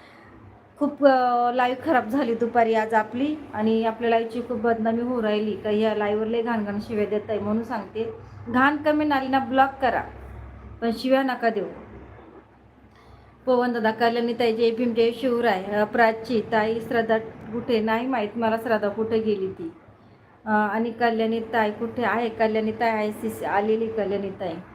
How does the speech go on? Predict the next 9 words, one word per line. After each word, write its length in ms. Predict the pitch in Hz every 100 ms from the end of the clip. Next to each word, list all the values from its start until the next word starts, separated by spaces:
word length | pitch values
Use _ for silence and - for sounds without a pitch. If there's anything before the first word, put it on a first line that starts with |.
| - - 220
गणेश 240 | 233 240 226
दादा, 260 | 240 214
कल्याणी 400 | 302 220 214 220
ताई, 220 | 220 226
क्रांतिकारी, 560 | 208 233 214 220 226 220
जय 200 | 214 220
भीम. 420 | 214 240 196 160 - -
पवन 280 | 247 226 233
दादा, 240 | 233 226